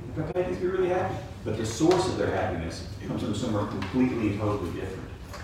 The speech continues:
The source of their happiness is going to go away.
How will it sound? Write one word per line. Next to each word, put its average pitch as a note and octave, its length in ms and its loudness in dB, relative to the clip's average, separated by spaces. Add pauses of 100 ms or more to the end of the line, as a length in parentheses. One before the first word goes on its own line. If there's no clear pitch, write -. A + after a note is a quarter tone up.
(120)
The G#2 60 -4
source E3 360 6
of - 80 0
their - 100 2
happiness F2 520 0
is F#2+ 120 -6
going G#2 360 0
to - 100 -6
go - 340 -2
away. E2 440 -4